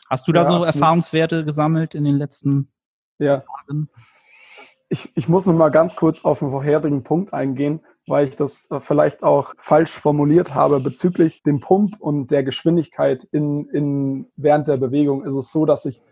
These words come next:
Speaker 2: bei einer schnelleren Bewegungsgeschwindigkeit vermutlich einen höheren Pump erzeuge,
Speaker 1: Mhm.
Speaker 2: aber da eben der Nachteil besteht, dass wenn ich primär darauf aus bin, diese Geschwindigkeit beizubehalten,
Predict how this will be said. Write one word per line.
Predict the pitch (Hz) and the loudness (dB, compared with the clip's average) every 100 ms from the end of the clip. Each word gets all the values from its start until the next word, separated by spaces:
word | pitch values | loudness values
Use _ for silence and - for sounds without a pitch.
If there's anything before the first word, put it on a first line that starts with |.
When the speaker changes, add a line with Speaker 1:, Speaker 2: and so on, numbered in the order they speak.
| _ | _
Speaker 2:
bei | - | -6
einer | 143 143 | -4 -4
schnelleren | - 156 185 147 139 | -2 2 4 4 0
Bewegungsgeschwindigkeit | 135 127 139 135 127 - - 147 143 - 147 - | -2 0 0 -2 -6 -14 -8 -6 -6 -2 -4 -4
vermutlich | 147 156 165 165 147 - | -6 -6 -6 -8 -10 -10
einen | 139 135 | -10 -4
höheren | 156 143 139 123 | -2 -2 -6 -6
Pump | 165 202 - | -4 -4 -6
erzeuge, | 147 - 151 151 175 196 _ | -16 -6 -2 0 0 -4 _
Speaker 1:
Mhm. | 151 151 196 | -8 -8 -6
Speaker 2:
aber | 147 143 | -2 0
da | 143 160 160 | 2 2 2
eben | 165 151 | 0 0
der | 143 | -2
Nachteil | 135 156 175 - 151 | 0 -2 -2 -2 -2
besteht, | 131 - 147 165 - _ _ _ - | -2 -8 -2 -2 -4 _ _ _ -4
dass | 147 - | -4 0
wenn | 156 175 | 0 0
ich | - 156 - - | 0 -4 -4 -8
primär | - 196 165 | 0 2 4
darauf | 151 143 - | 4 2 0
aus | 160 175 - | 2 0 0
bin, | 151 147 | -2 -2
diese | 143 147 143 | 0 0 0
Geschwindigkeit | 131 - 180 190 - - 143 143 _ | -4 -2 -2 -2 -2 0 2 0 _
beizubehalten, | 156 196 - 127 120 135 135 156 175 | 2 2 0 -4 -2 -2 -2 -2 -6